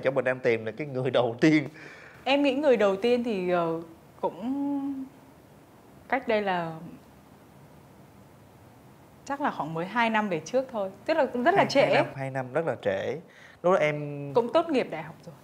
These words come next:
Speaker 1: Đó là một sinh viên tốt nghiệp học mà mới yêu, mối tình đầu thì không phải trễ đâu mà rất là trễ luôn.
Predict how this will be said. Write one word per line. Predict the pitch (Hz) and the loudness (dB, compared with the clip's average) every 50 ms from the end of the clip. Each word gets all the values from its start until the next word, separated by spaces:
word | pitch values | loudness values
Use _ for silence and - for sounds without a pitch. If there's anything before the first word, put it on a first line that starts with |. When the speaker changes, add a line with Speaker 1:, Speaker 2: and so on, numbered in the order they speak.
| - - - - - 110 117 123 | -20 -20 -20 -20 -20 -18 -8 -2
Speaker 1:
Đó | 139 156 | -2 -2
là | 151 | 0
một | 117 107 101 | -2 -4 -4
sinh | - 147 135 131 | -4 -4 -4 -2
viên | 139 135 131 | -4 -4 -4
tốt | - 147 139 | -4 -4 -4
nghiệp | 117 113 | -4 -4
học | - 107 - - | -4 -6 -4 -4
mà | 104 | -6
mới | 107 110 120 139 - | -4 -2 -2 0 0
yêu, | 170 165 160 160 156 160 160 | 0 0 0 0 -2 -2 -2
mối | 165 175 175 | -4 -4 -6
tình | - 117 107 | -6 -2 2
đầu | 104 95 90 85 - - | 2 4 2 2 -2 -6
thì | 101 90 - - - - - - - - - - - _ _ _ | -10 -10 -10 -12 -20 -20 -20 -20 -20 -20 -20 -20 -20 _ _ _
không | - - 170 165 | -4 -2 -2 -2
phải | 147 180 190 185 | 0 -2 -2 2
trễ | - 113 104 151 170 | 4 4 4 6 6
đâu | 170 156 151 | 4 4 4
mà | 143 120 110 107 107 104 101 101 | 2 -2 -6 -2 0 0 2 0
rất | 107 110 131 226 254 254 - - | 0 0 0 0 0 0 -2 -2
là | 139 117 107 - | -2 -2 -2 0
trễ | - 110 98 110 151 | 0 2 2 2 0
luôn. | 156 151 143 | 0 0 2